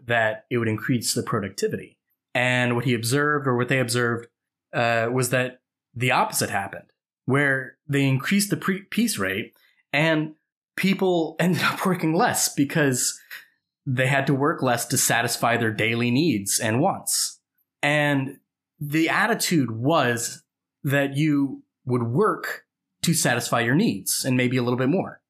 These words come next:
And then once you're finished satisfying those needs, you quit working. <laughs> And that idea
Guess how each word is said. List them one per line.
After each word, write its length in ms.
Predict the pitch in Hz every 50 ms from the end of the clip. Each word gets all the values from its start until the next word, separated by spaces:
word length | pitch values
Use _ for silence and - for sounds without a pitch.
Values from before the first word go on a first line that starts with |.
| _ _ _ _ _ _ 135
And 140 | 131 131
then 120 | 131 131 135
once 240 | 143 151 151 - -
you're 260 | 143 139 131 123 -
finished 360 | - - 151 147 151 147 -
satisfying 520 | - 131 123 - - - - 135 127 120
those 200 | 117 113 110 107
needs, 400 | 139 185 160 127 117 - - - -
you 160 | 113 123 127
quit 340 | - - - 160 160 156 -
working. 480 | 110 127 185 226 - - 101 87 - - _ _ _ _ _ _ _ -
<laughs> 160 | 151 - -
And 220 | 196 175 147 147
that 140 | 170 175 202
idea 640 | 220 190 147 131 - 135 143 170 147 123 123 120 -